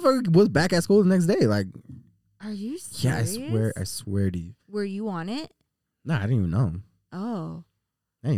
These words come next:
Speaker 1: even know him. I mean, I might have been, I don't know. <laughs> But I did, like, I seriously did not know them. Like, I had no relation to them, like, at all. First of all, how you make a list of names and be like, "To kill"? Like, in case you forget, like, was this, which one's the kill list? I forget.
Speaker 2: Yeah,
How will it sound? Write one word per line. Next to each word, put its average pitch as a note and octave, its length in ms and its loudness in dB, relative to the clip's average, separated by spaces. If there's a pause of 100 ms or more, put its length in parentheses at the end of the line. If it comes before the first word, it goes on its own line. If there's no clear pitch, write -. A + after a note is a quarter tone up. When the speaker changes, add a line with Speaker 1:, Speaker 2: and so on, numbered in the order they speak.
Speaker 1:
even F2 40 -2
know A#2 180 2
him. F2+ 100 -6
I E2 60 -6
mean, A#2 140 2
I G2 40 2
might F#2 180 -2
have G2 80 -4
been, D#2 160 -8
I F#2 60 -10
don't G#2+ 100 -4 (120)
know. A#2 80 -8 (160)
<laughs> - 60 -14 (240)
But E3 100 2
I G3 60 4
did, A3 100 6
like, F#3 160 4
I D#3+ 80 6
seriously D#3+ 500 4
did B2 200 6
not A2 180 4
know G#2 180 4
them. A#2 200 2
Like, F2+ 100 -4
I F2+ 60 -2
had F2+ 120 -2
no F2+ 80 -2
relation F2+ 420 -2
to G2 80 -6
them, F#2 300 -6
like, - 100 -14
at D#2+ 80 -10
all. E2+ 140 -8 (220)
First A3+ 180 0
of C#3 60 0
all, C3 80 2
how F#3 100 -4
you D#4+ 80 -2
make F#3+ 180 0
a A#2+ 60 0
list G2+ 480 -2
of F#2 60 -2
names G#2 420 4
and F#2 80 -2
be E2 80 -4
like, C#2 120 -10 (500)
"To F#2+ 380 4
kill"? F#2+ 500 2 (100)
Like, F2+ 120 -8
in - 60 -12
case D3 200 2
you C3 60 -4
forget, G2+ 420 -2
like, F2 180 -8
was G2+ 200 0
this, D#3+ 200 -2
which F3 240 -2
one's G3 140 6
the C#3 100 2
kill D3 220 4
list? G2 260 2
I - 40 -8
forget. - 260 -12
Speaker 2:
Yeah, A#3+ 220 -6